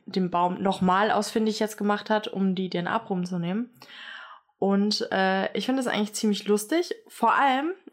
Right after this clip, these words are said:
äh, die indigenen Völker, die dort leben, ja, die, das, also ein Volk, das heißt Machiguenga, die kannten die Pflanze, die aßen die auch, weil die Frucht irgendwie so süßlich schmeckt. Aber typisch Weiße,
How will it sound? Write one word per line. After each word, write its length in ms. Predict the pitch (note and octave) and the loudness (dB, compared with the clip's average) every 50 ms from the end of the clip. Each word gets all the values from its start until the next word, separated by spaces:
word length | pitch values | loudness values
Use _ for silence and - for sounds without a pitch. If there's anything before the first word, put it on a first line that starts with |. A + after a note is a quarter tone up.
| _ - | _ -4
äh, 240 | - G3+ G#3 G#3 G#3 | 0 2 2 2 2
die 140 | G#3+ - | 2 2
indigenen 760 | - A3+ A3+ A3 G#3+ G#3+ A#3 C4+ F4 F#4 E4 D#4+ D4+ C#4 C4 - | 4 6 6 6 6 4 4 4 4 4 4 2 2 0 -4 -8
Völker, 460 | - - - B3 A#3+ A#3+ A#3 A3 G3+ F3 | -6 -2 2 2 4 4 4 2 2 2
die 120 | F#3 F#3+ | 2 2
dort 220 | F3+ F#3+ F#3+ F#3+ | 2 2 2 2
leben, 380 | - F3+ F3+ F3+ F3 E3+ E3 D#3+ | 2 2 2 2 2 0 0 0
ja, 260 | D#3+ D#3+ E3 F3 G3+ | 0 0 0 0 0
die, 180 | A3 G#3+ F#3+ F#3 - | 0 0 0 0 -2
das, 200 | - F#3+ F#3 F3+ | -2 -4 -4 -2
also 240 | - - F#3+ F3+ F#3 | 0 0 2 2 2
ein 260 | - - F3+ F3+ F3+ | 0 0 0 0 -2
Volk, 320 | F3 - - G3 F#3 F3+ F3+ | -2 -2 0 2 2 2 0
das 160 | - F#3 - | -2 -2 0
heißt 320 | F#3+ E3 E3 E3 - - - - - - - | 0 0 0 -2 -8 -14 -14 -14 -14 -10 -4
Machiguenga, 920 | - G#3 G#3 - - A3+ G#3 G#3+ F3+ F3+ G3 A3+ A3 F#3 E3 E3 F3+ C4 D#4 - - - - - - _ - | -2 -2 0 2 2 4 4 4 4 4 4 2 2 2 2 2 2 0 -2 -4 -10 -20 -20 -20 -12 _ -6
die 60 | G3 | -2
kannten 340 | - G#3+ G3+ A3+ A#3 - A#3 | 0 0 0 0 2 2 2
die 80 | A#3 A3+ | 2 4
Pflanze, 440 | - A3+ G#3+ A3 A3+ - - A3+ | 4 2 2 2 2 0 0 0
die 160 | G3+ F#3+ - - | 0 0 0 0
aßen 320 | - F#3 A#3+ - C4 B3 | 2 2 2 2 2 4
die 120 | A3+ - | 4 4
auch, 240 | - G3+ G#3+ A3+ - | 4 2 2 2 2
weil 100 | G3 F3+ | 0 0
die 160 | F3 F3+ F3 | 2 0 -2
Frucht 340 | F3 - - A3+ A#3 - - | -2 -2 0 0 0 0 -2
irgendwie 220 | - F#3+ G3 G3 F#3 | -2 0 2 2 2
so 100 | F3+ F3+ | 2 0
süßlich 440 | F3 F3+ A3 A#3 - A#3+ A#3 A3 | 0 0 -2 -2 -2 -2 -2 -2
schmeckt. 280 | - A3+ A3+ A3+ A3+ - - - - - - - - - - | 0 2 2 0 0 -4 -12 -14 -12 -12 -14 -16 -16 -8 -2
Aber 480 | - G3 G3+ G#3 G#3+ G#3+ G3+ - - - _ _ - | 0 2 4 4 4 4 2 0 -6 -12 _ _ -2
typisch 340 | - A3+ A#3 A#3+ A3 - | 0 2 2 2 2 2
Weiße, 560 | - G3 G3 A#3 C4+ - - C#4 C#4 C#4 - | 2 2 2 2 2 2 2 2 2 2 0